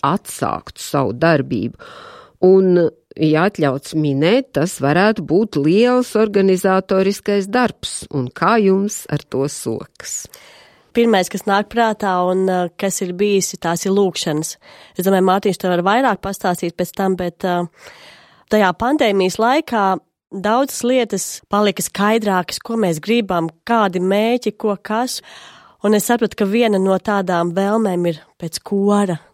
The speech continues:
Speaker 2: Mums vajag kori, mums vajag jauniešus, kas darbojās, kas dzied. Un tā bija tiešām lūkšana. Un kā jau tu saki, tas organizatoriskais darbs, tas ir, tas ir liels.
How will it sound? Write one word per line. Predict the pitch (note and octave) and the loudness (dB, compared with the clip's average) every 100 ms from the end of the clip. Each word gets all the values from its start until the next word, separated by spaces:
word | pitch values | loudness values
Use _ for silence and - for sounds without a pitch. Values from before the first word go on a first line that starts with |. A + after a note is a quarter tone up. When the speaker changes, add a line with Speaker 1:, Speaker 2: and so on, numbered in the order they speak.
| - | -4
Speaker 2:
Mums | G3 G3 | -2 -2
vajag | F#3+ G3+ G#3 F#3 - | 0 2 2 0 -2
kori, | - G3 G#3 G#3 | -2 0 2 0
mums | F3+ F3 F3+ | 0 -2 -2
vajag | G#3 G#3 F#3+ | -2 0 0
jauniešus, | G3+ A3 A3 G#3 G3+ G3 G#3+ - - | 2 2 2 0 0 -4 -6 -8 -8
kas | G#3 F#3+ | -6 -2
darbojās, | F#3+ A3+ G3+ G#3 G#3 G#3 G3+ - | 0 0 0 0 2 0 -4 -4
kas | A3+ G3+ | -4 -4
dzied. | - A3+ B3 G#3 G3 - | -4 -2 0 0 -4 -2
Un | G3 G3+ G3+ | 2 2 0
tā | - A#3+ | 0 0
bija | A#3+ A#3 | 0 0
tiešām | B3+ A#3 G#3 | -2 0 -2
lūkšana. | G3+ A#3+ G#3 - D#3+ D#3 D3+ _ - | 0 0 -2 -4 -6 -6 -8 _ -8
Un | F3+ F3+ F3 | -4 -2 -2
kā | G#3+ G3+ | 0 2
jau | F#3 | 0
tu | G3 | -2
saki, | - G#3+ B3+ A#3 | -2 0 0 -2
tas | - F#3 G#3+ | -6 -2 -2
organizatoriskais | A#3 G#3+ F#3 G3 F#3+ - G3 F3+ | 0 -2 -4 -2 -2 -2 -4 -2
darbs, | G3+ A3+ B3 - - _ - | 0 0 -2 -8 -12 _ -6
tas | F#3 - | -6 -2
ir, | E3+ F#3 B3+ - | -2 0 -2 -4
tas | G3+ - | -4 -4
ir | F3 | -4
liels. | D#3+ D#3 F#3 B3 | -4 -2 -4 -4